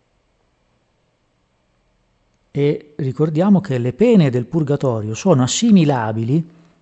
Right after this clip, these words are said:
alle pene dell'inferno. Quindi non c'è molta differenza, se non in questo, che nell'inferno non si possono ricevere più suffragi,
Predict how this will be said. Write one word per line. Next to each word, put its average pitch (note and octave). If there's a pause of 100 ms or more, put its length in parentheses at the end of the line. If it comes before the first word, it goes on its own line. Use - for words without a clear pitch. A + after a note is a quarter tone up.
(120)
alle B2+
pene C#3+
dell'inferno. A2 (1800)
Quindi D3+
non B2+
c'è A3
molta B2+
differenza, A2+
se -
non G3 (460)
in D#3+
questo, A2
che C3
nell'inferno F3+
non D#3+
si -
possono E3+
ricevere C#3+
più E3+
suffragi, A2+